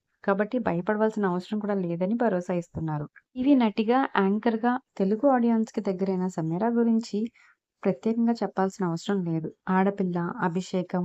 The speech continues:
ముద్దుబిడ్డ, మూడు ముళ్ళు బంధం లాంటి సీరియల్స్‌లో కూడా నటించారు.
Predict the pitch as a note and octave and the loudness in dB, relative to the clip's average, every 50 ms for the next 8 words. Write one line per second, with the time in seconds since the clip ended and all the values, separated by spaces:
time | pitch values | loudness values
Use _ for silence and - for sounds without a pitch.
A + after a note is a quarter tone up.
0 | F3 E3+ E3+ E3+ E3 D#3+ F#3+ F#3 G3 F#3 E3+ E3+ F3 F3 F3 F3 E3+ E3+ F3 F#3 | -2 -4 -4 -4 -4 -4 -4 -4 -4 -4 -2 -2 -2 -2 -2 -2 -4 -2 -2 -2
1 | G#3+ A3+ A3+ A3 G#3+ A3 G#3+ G3 F#3+ F#3 F#3 F#3+ F#3 F3+ F3 E3+ F3 - F#3 F3+ | 0 0 0 0 0 0 0 0 0 0 0 -2 -2 -2 -4 -6 -6 -6 -8 -8
2 | F#3+ - - - - _ _ _ - - F#3+ G3 G3 A3 G#3+ G#3+ - - G#3 G3+ | -8 -10 -16 -20 -20 _ _ _ -2 0 2 4 4 2 0 -2 -4 -4 -4 -2
3 | G3+ G3+ F#3+ F#3+ F#3 A3+ A#3 - - _ _ _ _ _ _ _ _ _ _ _ | 0 0 0 2 0 0 -4 -8 -16 _ _ _ _ _ _ _ _ _ _ _
4 | _ _ _ - F#3+ F#3 F#3 G3+ F#3+ F#3+ - - E3 D#3 | _ _ _ 0 0 2 2 2 -2 -2 -2 -2 -4 -4